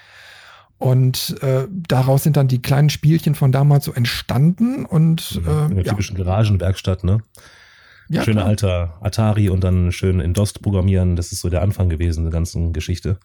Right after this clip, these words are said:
Speaker 2: Und heute, wie du schon gesagt hast, gibt's halt diese, diese Akademien, diese, auch Hochschulen bieten das inzwischen an. Also Spieldesign, ähm, ist tatsächlich schon fast überlaufen.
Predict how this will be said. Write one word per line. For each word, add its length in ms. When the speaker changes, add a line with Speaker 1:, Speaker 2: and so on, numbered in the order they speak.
Speaker 2:
Und 160
heute, 500
wie 80
du 80
schon 120
gesagt 320
hast, 140
gibt's 220
halt 120
diese, 260
diese 260
Akademien, 600
diese, 340
auch 200
Hochschulen 500
bieten 220
das 100
inzwischen 320
an. 320
Also 160
Spieldesign, 1040
ähm, 540
ist 360
tatsächlich 360
schon 120
fast 180
überlaufen. 540